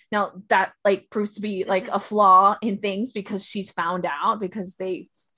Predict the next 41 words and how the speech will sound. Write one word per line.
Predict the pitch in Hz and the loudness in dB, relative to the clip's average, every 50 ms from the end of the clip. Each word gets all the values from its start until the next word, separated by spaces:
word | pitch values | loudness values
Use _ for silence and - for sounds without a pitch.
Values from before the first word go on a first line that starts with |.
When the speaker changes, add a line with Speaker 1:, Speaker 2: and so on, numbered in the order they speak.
| _ _ - | _ _ -2
Speaker 1:
they | - 185 185 | -2 -2 0
have | - - - - - | 2 0 0 0 0
to | 196 | -2
go | 208 202 185 180 | 2 4 4 6
off | 185 196 208 - - | 8 6 6 6 2
and | 202 185 | -4 0
do | 180 185 190 | 2 2 4
it | 208 185 175 160 | 4 2 0 -2
in, | 196 190 185 180 170 160 160 | -4 -4 -4 -6 -8 -8 -4
like, | 185 185 185 190 | -4 -4 -2 -2
a | 185 180 | -2 -2
room | 180 185 190 185 185 190 180 - - | 0 -2 -2 -2 -4 -4 -6 -4 -4
at | 180 175 - | -4 -4 -2
the | 180 165 156 | -2 -4 -4
party. | - - 233 220 220 208 190 185 107 180 220 _ - - - - _ _ | -4 -2 0 2 2 2 0 -4 -8 -10 -14 _ -20 -20 -20 -20 _ _
But, | - 233 208 - - - _ _ _ _ _ _ _ - - - _ _ _ _ _ _ - | 2 2 2 2 0 -8 _ _ _ _ _ _ _ -20 -20 -20 _ _ _ _ _ _ -6
like, | 214 220 220 226 | 0 0 2 2
I | 240 | 2
feel | 240 - 277 269 | 2 2 2 2
like | 262 233 202 - - _ _ _ _ _ _ - | 4 2 0 -2 -8 _ _ _ _ _ _ 0
the, | 226 208 190 - - - 202 - | 0 0 0 0 -6 -18 -16 -8
because | - 220 - - - 226 208 202 208 - | -8 -6 -6 -6 -6 -4 -4 -4 -4 -2
the, | 208 202 180 120 - - | 0 0 0 0 0 0
of | 190 180 180 190 190 | 0 0 0 -2 -2
the | 185 175 165 127 110 147 | 0 0 0 0 -2 -4
mistress | 170 170 180 175 - - 180 175 - - - - | -8 -8 -8 -8 -8 -8 -10 -10 -12 -14 -10 -6
or | 180 170 175 | -6 -6 -4
the | 180 | -4
best | 175 175 - | -6 -6 -6
friend | - 175 175 165 175 - | -8 -8 -8 -8 -10 -10
being | - 160 170 170 170 170 170 | -8 -6 -6 -6 -8 -10 -12
Speaker 2:
Mm-hmm. | 156 180 226 - 330 _ _ _ _ _ _ _ - | -12 -12 -12 -14 -16 _ _ _ _ _ _ _ -6
Speaker 1:
where | 190 190 185 | -4 -4 -4
she | 185 - - 214 202 | -4 -6 -8 -8 -6
was | 165 160 143 180 185 196 196 202 - - - | -4 -4 -2 -2 -2 -2 -4 -6 -8 -12 -10
in | 190 175 170 175 | -8 -8 -8 -8
her | 180 - - - 170 175 | -10 -12 -8 -8 -8 -6
social | - - - 156 170 - - 220 233 | -8 -10 -10 -10 -10 -10 -10 -12 -12
circle, | - - 294 285 - - 269 269 - - _ _ _ - - - | -10 -10 -10 -10 -10 -10 -12 -12 -12 -14 _ _ _ -20 -18 -10
uh, | - 247 226 233 | -8 -8 -8 -8
circle | - - 262 262 262 262 247 247 262 - | -8 -8 -8 -6 -2 -2 -2 -2 -2 -4